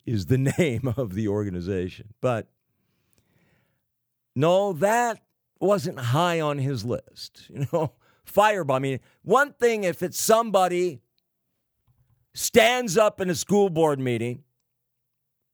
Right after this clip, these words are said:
and raises their voice and uses a cuss word, they deserve to be carted away.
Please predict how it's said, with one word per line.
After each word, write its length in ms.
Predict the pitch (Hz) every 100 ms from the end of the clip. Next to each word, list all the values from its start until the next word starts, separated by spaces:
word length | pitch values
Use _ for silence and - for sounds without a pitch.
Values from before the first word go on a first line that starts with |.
| _ _ _ _ _ _ _ _ _ _ _ _ _ _ -
and 280 | 160 160
raises 560 | 170 220 269 233 226 196
their 220 | 196 185
voice 680 | 165 160 139 110 139 - - _ _ _ _ _ _ _ _ _ _ _ _ _ _ _ _
and 220 | - 196 185
uses 680 | 196 240 247 214 214 185 -
a 80 | 180
cuss 440 | - 226 208 -
word, 380 | 127 101 73 - _ _ _ _ _ _ _ _ _ -
they 280 | 247 285
deserve 500 | 285 247 220 247 240
to 80 | 202
be 140 | 190 165
carted 500 | - 214 214 233 190
away. 380 | 175 190 156